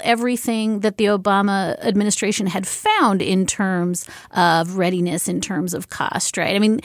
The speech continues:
these things had been determined. So what changes when they announce the new policy?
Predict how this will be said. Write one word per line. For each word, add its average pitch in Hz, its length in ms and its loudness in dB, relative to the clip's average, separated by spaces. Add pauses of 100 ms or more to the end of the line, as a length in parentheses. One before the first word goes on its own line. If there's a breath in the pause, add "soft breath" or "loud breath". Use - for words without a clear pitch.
(160 loud breath)
these 247 300 2
things 269 260 2
had 202 180 -2
been 196 160 4
determined. - 760 -4
So 226 320 4 (240 loud breath)
what 240 320 0
changes 277 800 2
when 208 460 2
they 208 140 4
announce 214 420 0
the 226 100 0
new 208 160 0
policy? 254 480 0